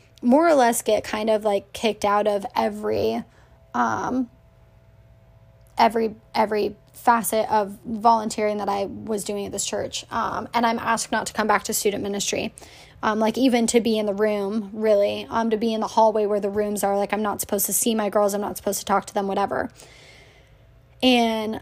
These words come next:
um, this is, like, around Christmas time. And so, like, I spend, you know, like, a good solid hours, like, sitting on the floor of my shower crying. Like, it's very dramatic. Um, I just feel so, so hurt because this is the church that, you know,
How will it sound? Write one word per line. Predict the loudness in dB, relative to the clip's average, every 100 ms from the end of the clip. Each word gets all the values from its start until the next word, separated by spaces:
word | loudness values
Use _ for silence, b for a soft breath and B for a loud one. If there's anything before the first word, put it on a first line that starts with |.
| -6
um, | -6 -4 -6 -6 -6 -2
this | 2 2
is, | 2
like, | 2 4
around | 4 2
Christmas | 2 0 -2 -4
time. | -2 0 0
And | -2
so, | 2 4
like, | 4 4
I | 2 2
spend, | 0 0
you | 0
know, | -2 0
like, | -2
a | -2
good | -2 0
solid | 0 0 2
hours, | 2 2 2
like, | 0
sitting | 0 0
on | 0
the | -2
floor | 0 0
of | 0
my | -4
shower | -2 0 0
crying. | 0 2 2 2 2
Like, | 0 -2
it's | -2 0
very | -2
dramatic. | -2 -2 0 2 2 0 -8
Um, | -6 -4 -4 -6 -8 -10 0
I | 4 4
just | 4 0
feel | 2 0
so, | 0 2 4 4
so | 2 2 0
hurt | 2 2 2
because | 0 0 2
this | 0 -2
is | -2
the | -2
church | 0 0 -2 0
that, | 0 0
you | -2
know, | -2 -4